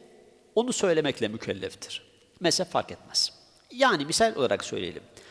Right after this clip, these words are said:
Siz bana bir soru sorduğunuz zaman o konu hakkında benim bilgim neyse ben onu söylemekle mükellefim. Ben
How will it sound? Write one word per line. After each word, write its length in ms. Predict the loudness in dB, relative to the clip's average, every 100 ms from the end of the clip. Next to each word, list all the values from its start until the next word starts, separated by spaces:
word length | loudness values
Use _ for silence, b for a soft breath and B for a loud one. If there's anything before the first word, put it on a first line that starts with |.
| B B
Siz 320 | 0 0 2
bana 240 | 2 2
bir 100 | 0
soru 300 | 0 0 -2
sorduğunuz 600 | 0 2 2 0 -6 -6
zaman 360 | -6 -2 -2 -4 B B B 0
o 120 | 0
konu 240 | 0 -2
hakkında 720 | -2 -4 -4 -10 -2 0 0 -6 -2
benim 460 | 0 0 -2 -4
bilgim 480 | -2 -2 -4 -4 -2
neyse 460 | -2 0 0 0 -2 -14 -20 -20 -20 _
ben 280 | -2 2 2
onu 240 | 0 -4 -2
söylemekle 560 | 2 2 2 -4 -6
mükellefim. 640 | -8 -6 -8 -6 -10 -14 -20 _ _ _ _ -20 _
Ben 200 | 2 2